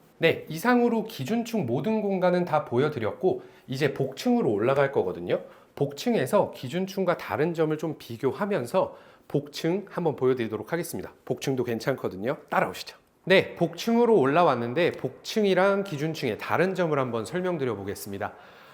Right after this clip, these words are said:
먼저 복층의 로망을 실현시켜 줄 수 있는 이 보이드형 천장,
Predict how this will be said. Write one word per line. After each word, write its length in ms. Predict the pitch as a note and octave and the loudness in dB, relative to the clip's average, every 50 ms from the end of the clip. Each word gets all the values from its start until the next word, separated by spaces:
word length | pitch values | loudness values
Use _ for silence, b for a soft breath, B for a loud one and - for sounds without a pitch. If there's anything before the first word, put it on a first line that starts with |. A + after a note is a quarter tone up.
| B B B | B B B
먼저 560 | _ B2+ C#3 F3 G3 F3 F#3+ F#3 F3+ D#3+ - - | _ 4 4 4 4 4 4 6 6 4 2 0
복층의 540 | - D#3 D3 - - - - A#3+ A#3+ A#3 G#3+ | -4 -4 -4 -6 -8 -2 0 4 4 6 6
로망을 680 | D#3 C3+ C3 C3+ D#3 D#3+ D#3 D#3 E3+ G#3 A3+ A#3 A3+ | 6 4 2 4 4 4 4 4 4 2 2 2 0
실현시켜 800 | A3+ - - - B3+ C4 C4+ C4+ B3 C4 - - - - A3+ G3+ | -4 -8 -6 -2 0 2 2 2 0 -4 -8 -10 -2 0 2 2
줄 200 | G3+ - D3+ D3 | 2 0 -4 -4
수 180 | - - G3 | -4 -2 -2
있는 380 | F3 B2 A2 B2 D3 B2+ F#2+ F2+ | -2 0 0 0 -2 -2 -4 -6
이 180 | - B2 B2+ A#2+ | -8 -8 -8 -8
보이드형 840 | - - - B2+ C#3 F3 F#3+ G#3 G3+ G3+ F#3+ E3+ E3 E3 D#3+ D#3 D#3 | -10 -10 -4 -2 0 2 2 0 0 2 4 4 4 4 2 0 -4
천장, 500 | - - A3+ G#3+ G3 F3 B2 F#2+ - | -4 -4 -2 0 2 2 2 0 0